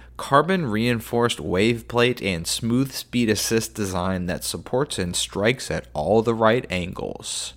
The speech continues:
This shoe has a crazy midsole design. It has a rocking horse vibe or an upside-down rainbow look,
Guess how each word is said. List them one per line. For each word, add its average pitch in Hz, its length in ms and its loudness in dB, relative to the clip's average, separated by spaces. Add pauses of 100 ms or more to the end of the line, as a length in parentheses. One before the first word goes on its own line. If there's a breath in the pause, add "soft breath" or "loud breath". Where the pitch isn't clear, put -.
This 131 260 4
shoe 151 300 2
has 120 300 6
a 101 160 4
crazy 95 800 0
midsole 90 640 -2
design. 65 640 -10 (680 soft breath)
It 107 140 -4
has 110 240 4
a 95 160 2
rocking 107 680 0
horse 95 360 0
vibe 90 640 0
or 90 220 -2
an 95 340 -6
upside-down 98 720 2
rainbow 90 460 -2
look, - 480 -14